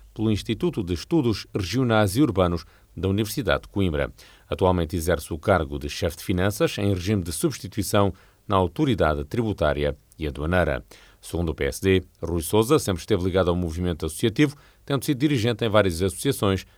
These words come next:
e em várias I P S S. Em termos políticos, exerceu vários cargos de caráter partidário, tanto a nível concelhio como a nível distrital, tendo sido eleito membro da Assembleia Municipal de Moura em vários mandatos.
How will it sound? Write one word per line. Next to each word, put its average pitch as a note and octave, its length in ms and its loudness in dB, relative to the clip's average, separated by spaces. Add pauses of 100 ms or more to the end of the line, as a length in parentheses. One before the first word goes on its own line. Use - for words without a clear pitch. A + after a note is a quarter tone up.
(140)
e A2+ 60 0
em B2+ 80 4
várias C#2+ 580 0
I B2 80 -2
P F#2 140 -2
S C#2 300 0
S. D2+ 340 -2 (400)
Em D#2+ 60 -10
termos F2 260 0
políticos, G#2 720 0
exerceu F#2+ 480 0
vários F#2 300 4
cargos G#2+ 480 4
de - 60 -18
caráter F#2+ 420 0
partidário, G#2 680 2 (300)
tanto A#2 180 -4
a A#2+ 40 2
nível G2+ 260 2
concelhio F#2+ 400 -4
como E2 180 -6
a D2+ 40 -4
nível C2 200 -6
distrital, A2 540 2 (380)
tendo C3+ 180 -2
sido B2+ 220 -4
eleito G#2+ 400 0
membro G2+ 360 0
da F2 260 0
Assembleia F#2+ 360 0
Municipal A#2+ 400 -2
de G2 60 -8
Moura E2 320 2 (260)
em A#2+ 100 2
vários F2 260 -2
mandatos. D2 600 -6